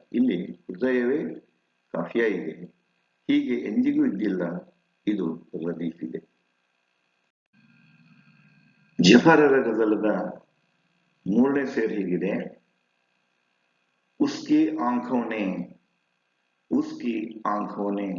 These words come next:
ಖುದಾ ಜಾನೆ ಕಿಯಾ ಕ್ಯಾ ಜಾದೂ, ಖುದಾ ಜಾನೆ ಕಿಯಾ ಕ್ಯಾ ಜಾದೂ, ಕಿ ತಬಿಯತ್, ಕಿ ತಬಿಯತ್ ಮೀರ್ ಮಾಯಿಲ್,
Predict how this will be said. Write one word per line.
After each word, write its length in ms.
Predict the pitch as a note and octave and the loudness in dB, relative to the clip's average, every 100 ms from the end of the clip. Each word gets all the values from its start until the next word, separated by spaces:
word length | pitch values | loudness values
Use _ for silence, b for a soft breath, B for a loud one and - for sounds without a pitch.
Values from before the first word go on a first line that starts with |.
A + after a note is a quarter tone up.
| F2+ _ _ _ _ - | -10 _ _ _ _ -6
ಖುದಾ 240 | G#2 B2+ B2 G#2 | -4 -2 -4 -4
ಜಾನೆ 340 | G2 G2 F#2+ E2+ - _ _ _ _ _ _ _ _ | -6 -6 -6 -8 -12 _ _ _ _ _ _ _ _
ಕಿಯಾ 200 | - A#2 G#2+ | -4 -2 -2
ಕ್ಯಾ 260 | - F#2+ F2 | -4 -4 -4
ಜಾದೂ, 400 | D#2+ E2 - E2+ - _ _ _ _ | -6 -8 -12 -16 -18 _ _ _ _
ಖುದಾ 260 | A2+ G#2+ A2+ G#2 | -4 -2 -2 -2
ಜಾನೆ 440 | G2 F#2+ F#2+ F#2+ E2+ F2 _ - | -2 -2 -4 -4 -6 -10 _ -6
ಕಿಯಾ 300 | G#2 G#2+ G2+ | -4 -4 -6
ಕ್ಯಾ 200 | - F2+ | -6 -6
ಜಾದೂ, 520 | E2 F2 E2+ E2+ E2+ E2 - _ _ _ _ _ _ _ _ - | -6 -8 -10 -10 -10 -12 -20 _ _ _ _ _ _ _ _ -2
ಕಿ 220 | A#2+ A#2+ | -2 0
ತಬಿಯತ್, 640 | A2 G#2 B2 D3 - - - - - _ _ _ _ _ - | -4 -4 -2 -2 -4 -10 -14 -18 -20 _ _ _ _ _ -2
ಕಿ 360 | B2+ B2+ - | 0 0 -4
ತಬಿಯತ್ 760 | - A#2 C#3+ C#3+ A2+ - - - _ _ _ _ _ _ A2 | -6 -2 0 2 0 -6 -14 -20 _ _ _ _ _ _ -2
ಮೀರ್ 640 | D3 C#3 G2+ - - F#2+ | 0 0 -2 -6 -12 -6
ಮಾಯಿಲ್, 600 | G2 G2+ G2+ F#2+ D#2+ D#2+ | -2 -2 -2 -2 -2 -6